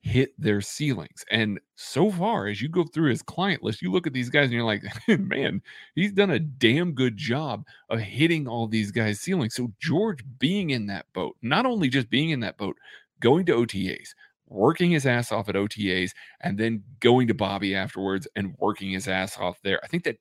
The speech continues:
shows the character of the individual. And we've talked about football character a lot <laughs> lately, but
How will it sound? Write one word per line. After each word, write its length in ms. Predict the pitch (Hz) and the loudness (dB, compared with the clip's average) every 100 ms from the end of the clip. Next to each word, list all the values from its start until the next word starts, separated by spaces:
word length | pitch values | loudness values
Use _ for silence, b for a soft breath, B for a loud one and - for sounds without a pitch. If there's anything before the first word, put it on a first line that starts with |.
| _ | _
shows 640 | - - - - 156 156 107 | -4 -2 0 2 2 2 -2
the 100 | 101 | -6
character 520 | - 101 117 135 147 | -4 0 0 0 -2
of 80 | 147 | 0
the 100 | 156 | -2
individual. 640 | 165 147 165 131 170 - | 2 2 2 -2 -4 -8
And 120 | - - | -14 -18
we've 140 | - _ | -18 _
talked 220 | 117 104 | -8 -6
about 200 | - 127 | -4 -6
football 280 | - - 139 | -4 -2 -2
character 340 | 127 131 143 160 | 0 0 2 2
a 60 | |
lot 280 | 175 185 120 | 4 4 4
<laughs> 0 | |
lately, 380 | 170 175 139 123 | 2 4 2 2
but 220 | 120 | 2